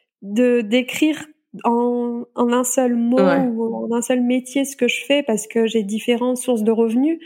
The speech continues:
Speaker 2: Mm.
Speaker 1: Du coup, c'est vrai que c'est difficile de tout mettre ça dans une seule boîte. Mais je pense que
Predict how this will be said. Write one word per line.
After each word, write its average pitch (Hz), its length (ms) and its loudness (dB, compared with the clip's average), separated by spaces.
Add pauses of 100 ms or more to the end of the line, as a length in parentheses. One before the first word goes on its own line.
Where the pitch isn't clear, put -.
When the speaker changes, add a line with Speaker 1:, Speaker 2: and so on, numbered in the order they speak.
(120)
Speaker 2:
Mm. 202 380 2
Speaker 1:
Du 214 160 -2
coup, - 140 -12
c'est - 180 -8
vrai 247 140 2
que 247 60 -6
c'est 233 120 0
difficile 220 500 -4
de 214 120 0
tout - 160 -10
mettre 233 160 0
ça 240 100 2
dans 220 180 0
une 226 200 0
seule 220 180 0
boîte. 269 400 0 (600)
Mais 233 720 2 (280)
je - 120 -16
pense 403 240 0
que 240 720 2